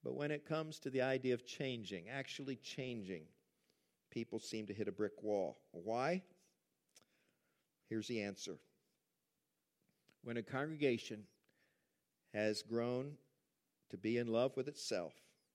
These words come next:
and is consumed with self-preservation,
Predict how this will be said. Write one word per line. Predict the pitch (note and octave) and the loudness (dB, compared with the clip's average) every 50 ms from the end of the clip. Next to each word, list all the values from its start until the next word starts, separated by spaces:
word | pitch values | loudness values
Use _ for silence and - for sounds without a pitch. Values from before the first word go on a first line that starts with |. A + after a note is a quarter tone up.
| _ _ _ _ _ _ _ _ _ | _ _ _ _ _ _ _ _ _
and | - C#3+ B2+ | -2 0 0
is | A#2 - - | 0 -2 -4
consumed | - A2 G#2+ - - - D3+ D#3 E3 F3 F3 D3+ | -8 -8 -6 -6 -2 2 2 2 2 2 0 2
with | B2 A#2 - | 0 0 0
self-preservation, | - - D3+ C#3+ D3 C#3+ - - D3 D3+ D#3 D#3+ D3 C3 A2+ G2 G2 F2+ - A2+ A2 A2+ | 4 4 6 6 6 2 0 0 0 2 2 0 0 2 2 2 2 0 -4 -8 -8 -8